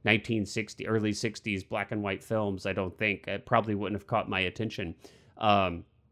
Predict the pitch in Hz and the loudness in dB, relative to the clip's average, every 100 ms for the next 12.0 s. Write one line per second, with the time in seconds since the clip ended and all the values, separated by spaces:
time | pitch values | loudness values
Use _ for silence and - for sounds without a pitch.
0 | _ _ _ - 139 120 113 113 165 190 | _ _ _ -6 0 4 4 4 4 2
1 | 156 143 123 104 107 101 101 92 90 90 | 0 -2 -2 0 0 0 2 0 0 -4
2 | 87 - 92 85 82 82 - 98 101 104 | -4 -2 -2 -2 -2 -4 -4 -2 0 0
3 | 98 95 95 92 90 85 82 85 98 101 | 0 2 0 0 -4 -4 -2 0 0 0
4 | 95 95 90 85 98 90 92 90 85 82 | 0 0 -2 -4 -4 -2 -2 -4 -6 -10
5 | - - - - 90 85 90 85 95 95 | -12 -20 -18 -6 -4 -2 -4 2 4 4
6 | - 87 82 90 120 131 131 107 113 107 | 2 -4 -4 0 0 0 0 0 0 -2
7 | - 107 104 110 107 - 113 101 92 101 | 0 0 2 2 2 2 0 0 4 6
8 | 104 113 113 101 98 98 147 - 117 117 | 6 4 0 0 0 0 -4 0 2 4
9 | 90 92 98 117 - 104 98 98 95 - | 4 4 0 -4 -2 -2 0 -2 -2 -2
10 | 101 117 123 107 98 - 98 113 - 85 | 0 2 2 0 -2 -2 -2 -2 -4 -4
11 | - 110 107 101 95 - 107 104 95 | 0 2 0 -2 -8 -2 0 0 0